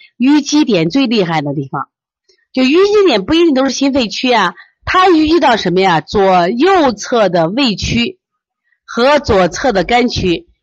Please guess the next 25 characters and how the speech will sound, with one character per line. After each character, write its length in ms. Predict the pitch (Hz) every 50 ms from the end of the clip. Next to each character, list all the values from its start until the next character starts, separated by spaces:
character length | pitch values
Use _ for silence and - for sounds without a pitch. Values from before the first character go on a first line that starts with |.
| _
说 200 | - - 220 220
明 120 | 226 226 214
它 240 | 220 202 202 202
有 200 | 202 196 175 156
局 340 | 147 - - 190 208 262 320
部 320 | 311 320 453 453 427 320 254
的， 240 | 190 180 156 135 - - - _ _ _
局 400 | - - - 220 233 269 320 381
部 320 | 370 - 480 480 427 330 226
的 180 | 208 196 175
淤 240 | 165 175 190 190 160
积 160 | 160 185 185
点， 320 | 165 160 151 135 131 - _ _ _ _ _
它 120 | - - 285
没 120 | 269 311
有 100 | 294 240
全 380 | - - - 165 165 170 220 240
部 240 | 285 240 - - _ _ _ _ _ _ _
肝 320 | - 226 233 226 233 - - _
和 260 | - - - 170 175
什 140 | 170 - 160
么 80 | 147
呀？ 180 | 156 160 160 151
胃 240 | 160 196 190 165 147
区。 400 | - - - - 165 151 -